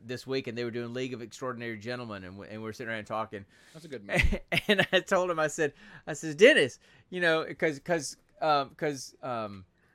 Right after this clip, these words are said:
Speaker 1: Phil hated the movie, hated League of Extraordinary Gentlemen, hated the movie and, and this kind of stuff." I'm like, um, "Dennis,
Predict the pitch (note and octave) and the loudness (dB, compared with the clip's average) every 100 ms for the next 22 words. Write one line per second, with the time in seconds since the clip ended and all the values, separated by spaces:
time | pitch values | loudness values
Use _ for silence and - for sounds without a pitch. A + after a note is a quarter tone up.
0 | _ _ - G3 A3 F3+ C#3 - _ _ | _ _ -6 4 8 10 8 0 _ _
1 | - F#3+ F#3 C#3+ B2+ C3+ C3+ G2+ F2 - | 4 6 6 0 -2 0 0 0 -8 -2
2 | D3+ E3 D3 C3+ B2+ A#2 G#2 - A#2 G#2+ | 0 2 0 -2 -4 -6 -10 -6 -6 -4
3 | G#2 F#2 G2+ G2+ A#2+ D3 D3 C3 B2+ A#2+ | -8 -8 -8 -6 2 2 2 -4 -4 -4
4 | A#2 A2 A#2+ C3 C3+ B2 B2+ A#2+ A#2+ A#2+ | -6 -8 -14 -10 -8 -4 -4 -4 -4 -8
5 | - _ _ _ _ _ D#3+ D#3 D3 - | -8 _ _ _ _ _ 4 6 6 2
6 | C#3+ F3 G3 A#2 - | -2 2 2 0 -8